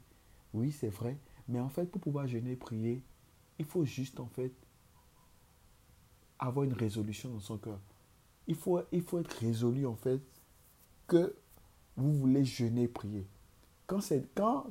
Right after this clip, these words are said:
quand, en fait, c'est déjà clair dans votre cœur que vous allez jeûner et prier, c'est plus facile. C'est plus facile de jeûner et prier. Quand c'est déjà clair, en fait, dans votre tête que c'est, que vous, que vous allez le faire comme ça, c'est plus facile de le faire.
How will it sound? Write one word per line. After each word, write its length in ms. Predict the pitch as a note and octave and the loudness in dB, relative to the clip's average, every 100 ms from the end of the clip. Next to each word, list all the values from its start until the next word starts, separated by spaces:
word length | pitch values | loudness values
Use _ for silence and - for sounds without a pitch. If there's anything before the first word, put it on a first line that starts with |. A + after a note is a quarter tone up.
| - | -2
quand, 160 | A#3 | 0
en 100 | F#3+ | 2
fait, 240 | D#3 F3+ F3 | 2 2 4
c'est 160 | C#3 | 2
déjà 320 | B2+ B2+ D#3+ | 2 2 2
clair 440 | E3 - F#3 F3+ E3+ | 0 0 2 4 4
dans 140 | B2+ | 2
votre 220 | A#2+ C3+ | 0 0
cœur 180 | - D3 | 0 0
que 80 | D#3 | 2
vous 300 | C#3+ B2+ C3 | 0 0 0
allez 260 | A#2+ C3+ C3+ | 0 -2 -2
jeûner 320 | A#2 A#2+ C3+ | 0 0 0
et 40 | |
prier, 420 | C3+ A#2 A2 B2+ C#3 - - - - | -2 -2 -2 -2 -6 -16 -20 -20 -20
c'est 220 | - - C#3 | -6 -2 0
plus 140 | F3 | 0
facile. 420 | E3+ B2 - A#2 G2 - - - - - - - | 0 -2 0 -2 -4 -12 -20 -20 -20 -20 -20 -18
C'est 240 | - C3 | -2 -2
plus 120 | - F#3+ | 0 -2
facile 500 | - C#3+ C#3+ D#3+ C#3+ | 0 -2 0 0 2
de 100 | A2+ | 2
jeûner 340 | A#2 A#2+ C3+ | 2 2 2
et 60 | B2+ | 0
prier. 400 | - A2+ A2 G#2+ | -2 -2 -2 -2
Quand 140 | E3 | -4
c'est 140 | E3+ B2 | -2 -2
déjà 300 | A#2 C3+ C#3+ - | -2 -2 -4 -4
clair, 280 | F3 F3+ C#3 | -2 0 0
en 60 | |
fait, 300 | A2+ B2+ B2+ - - - - - - - - | -4 -4 -4 -8 -20 -20 -20 -20 -20 -18 -4
dans 140 | A#2 | -2
votre 180 | A#2 A#2+ | 0 0
tête 180 | C3+ B2+ | -2 -2
que 100 | C#3 | -4
c'est, 340 | - A2 F#2+ - - - - | 0 0 0 -6 -16 -20 -8
que 100 | - | 0
vous, 100 | B2+ C3 - | 0 -2 -2
que 100 | C3+ | 0
vous 260 | B2 A#2+ | 0 0
allez 160 | A#2 C3+ | 0 2
le 100 | A#2+ | 0
faire 180 | - B2+ | 0 -6
comme 160 | A2 | -6
ça, 200 | - B2 | -6 -8
c'est 180 | C#3 - | -8 -10
plus 140 | - D#3+ | -6 -6
facile 360 | B2 A2 C3+ | -6 -8 -6
de 80 | G#2 | -6
le 60 | F#2+ | -6
faire. 200 | G2 | -6